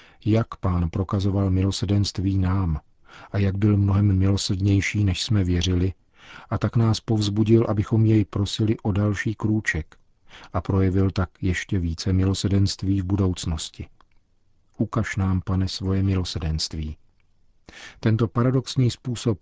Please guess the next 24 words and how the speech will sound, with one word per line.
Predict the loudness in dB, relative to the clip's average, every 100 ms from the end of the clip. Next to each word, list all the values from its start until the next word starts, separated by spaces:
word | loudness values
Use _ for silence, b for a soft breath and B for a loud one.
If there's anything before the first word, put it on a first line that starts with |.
| -6
prosby | -2 0 0 -2
ke | -2 -2
stále | -4 -2 0 2
milosrdnějšímu | 2 0 0 -2 0 0 0 -2 -2 0
Bohu | -2 -2 -4 -6 B B B
pomáhá | -2 2 4 2 2 2 2
rozbít | 0 -2 -2 -2 -4
ona | -4 -2 0
těsná | -4 -4 -2 -2
schémata, | -2 -2 0 0 -2 -4 -6 B B B -2
do | 2
nichž | 2 0 0
nezřídka | 0 0 -2 -6 -6 -6
ukládáme | -6 -4 0 0 0 0 0 -2
přebytek | -2 -2 -2 -2 -4 -2
jeho | -4
srdce. | -4 -6 -8 -8 -10 _ _ _ _ _ _ _ _ _ -20 B B B B
Prospěje | 0 0 0 2 4
nám, | 4 4
když | 4 2 2
vyjdeme | 2 2 4 2
ze | 2 0
svých | 0 -2 0
ohrazení, | 0 2 2 2 2 0 -2